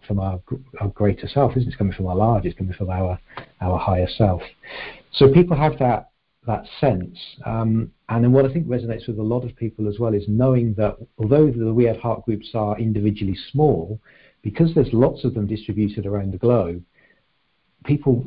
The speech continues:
really love the idea that each of them is acting like this kind of beacon of coherence, and that those beacons are syncing up with each other, and they know that they're playing an energetic part in a much greater whole, that, you know, the sum of all of the groups is much, much greater,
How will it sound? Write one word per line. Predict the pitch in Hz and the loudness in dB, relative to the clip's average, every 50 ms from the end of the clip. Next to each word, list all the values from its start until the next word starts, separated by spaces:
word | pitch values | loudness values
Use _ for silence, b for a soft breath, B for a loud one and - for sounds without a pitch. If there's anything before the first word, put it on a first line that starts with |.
| - | -2
really | - 120 139 151 151 127 | 2 2 4 4 4 2
love | 110 113 123 117 110 | 2 2 2 2 2
the | 117 113 | 0 2
idea | 110 110 107 101 110 110 107 104 | 2 2 2 2 2 2 2 2
that | 101 107 104 - _ _ | 0 -2 -6 -6 _ _
each | 135 135 131 135 | -4 -4 -2 -2
of | 131 | -2
them | 107 107 | -2 -2
is | 107 101 | 0 0
acting | 110 110 110 - - 113 107 | -2 -2 -4 -4 -4 -2 0
like | 104 104 107 104 | 0 -2 -2 -4
this | 104 85 - - _ | -6 -10 -10 -12 _
kind | - 113 101 | 0 0 0
of | 90 | 4
beacon | - 120 123 113 - - 98 | 6 6 6 6 4 -4 -8
of | 95 - | -8 -8
coherence, | - 104 90 82 98 95 92 87 85 85 - - - _ b b b b b b _ | -10 -12 -10 -8 -8 -8 -8 -8 -10 -12 -14 -16 -20 _ b b b b b b _
and | 107 98 | -4 -4
that | 104 - | -4 -2
those | 107 110 98 | -2 -2 2
beacons | - 131 127 127 127 107 98 | 4 4 4 4 2 -2 -4
are | 101 - - - | -4 -6 0 0
syncing | 131 117 104 - 117 110 | 0 0 2 -2 -4 -2
up | 113 113 - - | -2 -2 -2 -2
with | - 110 98 | -4 -2 -2
each | 104 92 - - | -2 -4 -4 -4
other, | 110 101 92 95 90 87 87 | -4 -4 -4 -4 -6 -8 -8
and | 90 98 101 | -6 -2 0
they | 110 110 110 | 2 2 4
know | 113 117 120 123 120 | 6 6 8 6 6
that | 101 110 - | 4 2 -4
they're | - 104 101 | -6 -8 -10
playing | - - - 120 113 113 110 107 104 104 - - _ | -10 -8 -6 -4 -2 -2 -2 -2 -2 -4 -6 -10 _
an | - - 104 104 | -10 -4 -2 0
energetic | 107 104 101 101 - 104 101 - - 90 - | 0 0 0 0 -2 -4 -4 -4 -10 -12 -12
part | - - 123 117 110 104 101 - - | -6 0 2 4 4 2 0 -2 -2
in | 104 101 | -2 0
a | 101 | 2
much | 104 104 104 - - | 2 0 0 -4 -4
greater | - 120 110 104 98 98 - 104 | 0 0 2 2 0 -2 -4 -8
whole, | - - - 110 107 98 87 85 87 87 b b b b b b b b _ | -8 -2 2 2 2 2 0 -2 -6 -12 b b b b b b b b _
that, | - 107 - - | -2 -2 0 0
you | 110 104 | 2 4
know, | 104 | 4
the | 98 92 101 - - - - | 4 2 0 -2 -2 -2 2
sum | - 123 120 120 | 4 4 6 4
of | 107 98 | 2 2
all | 104 104 98 98 | 2 0 0 0
of | 92 85 | -4 -4
the | - 101 | -6 -6
groups | - - 98 90 92 - _ - - - b b b b b b b b _ | -4 -4 -6 -6 -6 -10 _ -18 -20 -20 b b b b b b b b _
is | - 110 101 90 | 0 0 0 4
much, | 107 107 107 117 - - - - - | 4 4 6 6 4 2 -2 -4 -2
much | 113 104 - - - - | -2 -2 -2 -6 -10 -6
greater, | - 110 110 113 120 117 117 - - 101 90 82 87 | -2 2 4 4 4 4 2 -2 -8 -8 -8 -8 -10